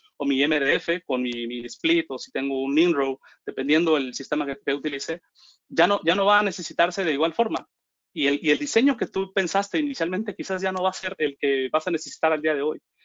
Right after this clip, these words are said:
Por lo tanto, es importante tomar en cuenta que cuando tú vayas a moverte, hay, hay ciertos, eh, retos que te vas a enfrentar cuando tú vayas a, a diseñar estos,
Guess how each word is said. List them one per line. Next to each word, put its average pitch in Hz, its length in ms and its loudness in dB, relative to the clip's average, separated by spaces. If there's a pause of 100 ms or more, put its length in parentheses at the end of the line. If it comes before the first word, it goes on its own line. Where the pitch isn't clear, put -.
(180)
Por 143 120 2
lo 143 80 2
tanto, 170 380 0
es 175 160 0
importante 180 720 -2 (140)
tomar 156 220 2
en 175 120 0
cuenta 160 300 0
que 131 260 0 (500)
cuando 139 280 0
tú 180 120 -4
vayas 202 260 2
a 180 60 0
moverte, 151 680 0 (160)
hay, 151 300 2
hay 151 120 2
ciertos, - 760 -2
eh, 135 280 2
retos 160 360 0
que 139 120 0
te 139 120 -4
vas 135 200 0
a 160 40 -4
enfrentar 143 500 -2 (380)
cuando 131 280 0
tú 147 120 -6
vayas 143 280 2
a, 131 240 2
a 135 60 0
diseñar 131 380 -4
estos, - 420 -8